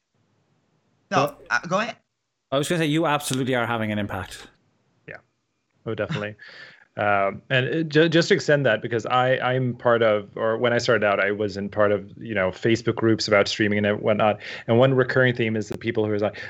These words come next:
Speaker 3: "Oh, I'm stuck at X number of viewers, and that number could be any number, and it's never enough." Uh, but, you know, one person is still someone hanging out with you, looking at you playing games or hanging out and listening to what you have to say. And two people, and, you know, five people is a dinner crowd, and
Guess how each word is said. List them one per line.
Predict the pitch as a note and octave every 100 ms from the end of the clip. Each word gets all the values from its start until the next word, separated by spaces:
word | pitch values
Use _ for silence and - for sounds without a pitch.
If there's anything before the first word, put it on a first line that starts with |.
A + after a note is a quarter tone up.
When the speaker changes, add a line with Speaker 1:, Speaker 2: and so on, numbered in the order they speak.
| -
Speaker 3:
"Oh, | C3+ C#3
I'm | C3 B2
stuck | - A#2+ G#2+ A#2+
at | G#2+ -
X | A2+ - -
number | A2+ G#2+
of | C3
viewers, | G#3 B2+ G#2+
and | G#2+
that | G2+ G2+
number | A2+ A2
could | G#2 A2
be | A2 A2
any | C3+ E3 D3
number, | G2+ F#2 F#2+ F#2
and | G#2+ G2+ G2+
it's | G#2 G#2 -
never | A2 G#2+ A2
enough." | G#2 G#2 G2 - - - - -
Uh, | A2+ G#2 -
but, | A2 G#2+ G#2 B2+
you |
know, | A2+ F#2+ F2+ - - _ _ _ -
one | A2 C3+ F3
person | F3 E3+ C#3
is | A#2+
still | C#3 B2+
someone | - B2 B2+ B2
hanging | A2 A2+ A2
out | B2
with | A2
you, | G#2+ G#2
looking | A2 - A2
at | A2
you | G#2+
playing | - G#2+ A2
games | C#3 C3+ A#2
or | G#2+
hanging | F#2+ G#2 G#2
out | G#2
and | G#2
listening | G#2 - G2+
to | G2+
what | F#2+
you | G2
have | F#2
to | G2+
say. | F#3+ F3+ A#2+
And | G#2
two | - A#2+
people, | A2+ A2+ A2 G#2
and, | G#2+ A2
you | A#2
know, | G2+ F2+ - - - _ _ -
five | - C#3 C#3 C3
people | C3 A#2 G#2+
is | G2+
a | G#2
dinner | D#3 F#3+ D3+
crowd, | B2+ G2+ F#2+
and | G2 G2+ G2 G2+